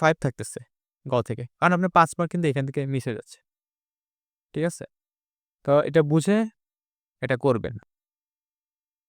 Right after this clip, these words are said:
বাকি সাবজেক্টগুলো অ্যাবস্ট্রাক্ট, অ্যাবস্ট্রাক্ট, রিয়েল, এবং নিউমেরিক্যাল, এবং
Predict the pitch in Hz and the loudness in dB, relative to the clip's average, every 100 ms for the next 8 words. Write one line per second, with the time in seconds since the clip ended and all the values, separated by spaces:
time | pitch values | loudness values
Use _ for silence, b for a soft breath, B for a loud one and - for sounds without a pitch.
0 | _ 135 131 - 165 156 139 135 117 117 | _ -4 -4 -4 -4 -2 -2 0 2 4
1 | 123 - - 143 139 - - - _ _ | 2 -2 -4 2 2 0 -10 -18 _ _
2 | _ _ _ _ _ _ _ _ _ _ | _ _ _ _ _ _ _ _ _ _
3 | _ _ _ _ _ _ _ 123 - - | _ _ _ _ _ _ _ -2 -2 -4
4 | 139 139 147 - - - _ _ _ _ | 0 2 0 -8 -20 -20 _ _ _ _
5 | _ _ _ _ _ _ _ _ - 123 | _ _ _ _ _ _ _ _ -12 -2
6 | 127 139 139 147 160 - _ _ _ _ | 0 4 2 2 -4 -12 _ _ _ _
7 | _ _ _ _ _ - 104 104 113 107 | _ _ _ _ _ -6 -4 -4 -2 -4
8 | - _ _ _ _ _ _ _ - 127 | -6 _ _ _ _ _ _ _ -12 -4
9 | 143 156 147 131 127 170 - _ _ _ | 0 0 0 0 -2 -4 -10 _ _ _
10 | _ _ _ - 151 | _ _ _ -4 0